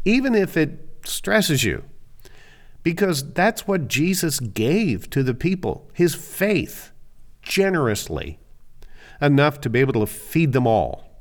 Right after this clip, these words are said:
and have leftovers. Now, that's another sermon. Anyhow, I want you to understand that there are things in your life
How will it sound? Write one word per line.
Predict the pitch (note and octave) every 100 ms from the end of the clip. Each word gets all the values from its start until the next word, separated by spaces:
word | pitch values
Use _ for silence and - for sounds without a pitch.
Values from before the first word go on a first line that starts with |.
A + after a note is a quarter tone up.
| - - - - - - - - -
and | B2+ G#2
have | A2+ G#2+
leftovers. | G#2+ G#2+ - C#2 B1+ A#1 - - - - - - - -
Now, | G2 E2
that's | F#2 -
another | D#2+ F#2+ C#2+
sermon. | - G1+ G1+ G1+ - - -
Anyhow, | C#3+ G2+ - - - - - - - - - - -
I | C#3+
want | E3+ E3+ D3
you | B2+ B2+ B2 A#2 - -
to | C3 A#2 -
understand | A2+ G#2 G#2 - C2 G1+ G1+ - - - - -
that | G#2+ A2 G#2+ D3
there | B2+ C#3+
are | C#3
things | C3 A#2+ A#2+
in | A#2+
your | A2 F2+
life | C2 G#1+ - -